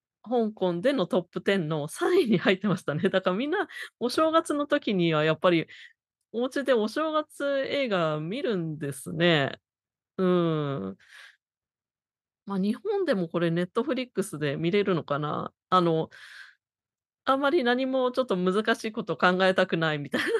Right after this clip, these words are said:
時に、ちょっと楽しめるかなという風に思います。あ、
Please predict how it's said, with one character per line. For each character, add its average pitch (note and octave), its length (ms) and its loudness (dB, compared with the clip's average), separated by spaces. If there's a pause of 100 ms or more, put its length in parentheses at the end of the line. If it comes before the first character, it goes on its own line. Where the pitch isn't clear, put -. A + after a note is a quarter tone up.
時 D4 240 0
に、 A#3+ 320 -2
ち - 140 -16
ょ - 20 -8
っ - 40 -10
と A3+ 100 -10 (180)
楽 G#3+ 160 0
し - 100 -4
め A#3 120 2
る G#3 100 2
か F3 120 2
な E3 140 2
と E3 120 -6
い D3+ 100 -4
う G3 40 -4
風 E3 120 -4
に - 140 -14 (400)
思 D#3+ 260 2
い D3+ 60 -2
ま D3+ 120 -4
す。 - 120 -14 (720)
あ、 G#3+ 80 -20